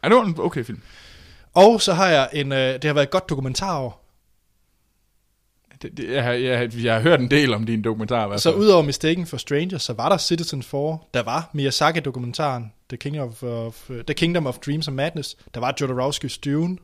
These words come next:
Speaker 2: som var tæt på at komme på min liste, der var Harmontown, som jeg var glad for, og der var Nick Cave-film Twenty thousand Days on Earth, og så var der, øh, Life Itself,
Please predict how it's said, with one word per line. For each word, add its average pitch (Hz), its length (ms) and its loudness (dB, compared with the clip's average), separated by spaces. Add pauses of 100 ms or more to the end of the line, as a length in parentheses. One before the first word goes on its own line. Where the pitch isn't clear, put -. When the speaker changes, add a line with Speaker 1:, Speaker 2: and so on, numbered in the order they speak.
Speaker 2:
som - 160 -16
var - 60 -16
tæt 170 160 -8
på - 100 -10
at 131 40 -10
komme 131 160 -8
på 143 80 -6
min 143 140 -6
liste, 139 340 -4 (380)
der 113 60 -10
var 113 60 -4
Harmontown, 156 720 2
som 147 140 -8
jeg 131 80 -4
var 131 60 -2
glad 147 200 2
for, 143 300 2 (220)
og 143 100 -12
der 147 60 2
var 147 100 4
Nick 139 240 -2
Cave-film 147 460 -2
Twenty 127 840 -6
thousand 123 340 -6
Days 123 200 -6
on 120 180 -12
Earth, 185 240 0
og - 120 -10
så 143 80 -6
var 127 100 -2
der, 113 260 -4 (180)
øh, 110 520 -8 (100)
Life 135 140 -6
Itself, 123 560 -8